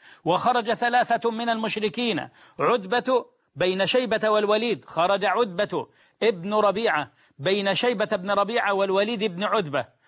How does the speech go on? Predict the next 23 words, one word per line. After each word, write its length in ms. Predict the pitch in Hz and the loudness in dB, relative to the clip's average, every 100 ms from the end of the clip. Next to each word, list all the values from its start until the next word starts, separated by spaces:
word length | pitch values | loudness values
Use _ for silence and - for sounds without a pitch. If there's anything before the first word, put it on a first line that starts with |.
| _ | _
وهو 320 | - 165 202 214 | -2 2 4 4
ينادي 520 | 214 220 240 202 208 | 2 2 0 0 -2
بأعلى 480 | 208 185 208 208 196 | 0 0 2 2 2
صوته: 340 | 240 254 233 | 2 0 0
يا 200 | 208 208 | 0 2
محمد، 520 | 202 - 240 240 254 - _ _ - | 0 0 -2 0 -2 -6 _ _ -2
"أخرج 440 | 240 - 226 202 | 0 0 -2 -2
لنا 320 | 220 254 247 233 | 0 0 2 2
من 160 | 254 | 0
يبارز." 640 | 247 233 254 180 127 - _ _ _ | 2 2 4 2 -4 -14 _ _ _
فنادى 480 | - 202 269 254 233 | -2 0 2 2 0
النبي: 500 | 226 226 269 165 - _ - | 0 -2 -2 -4 -12 _ -2
"يا 120 | 214 | 0
عبيدة 520 | 220 240 269 247 233 | 2 2 2 0 -2
بن 140 | 208 233 | -2 -4
الحارث"، 480 | 214 262 262 143 - _ _ _ - | 0 2 2 -2 -12 _ _ _ -6
ابن 200 | 160 156 | -4 0
عم 260 | 165 220 190 | 0 0 -2
النبي، 500 | 180 165 202 139 - _ - - | -4 0 0 -2 -12 _ -16 -2
"يا 140 | 160 208 | 0 2
عبيدة 560 | 196 214 269 214 202 | 2 2 0 0 -2
بن 160 | 196 214 | -4 -4
الحارث، 560 | 196 - 254 226 135 | -2 0 2 0 -4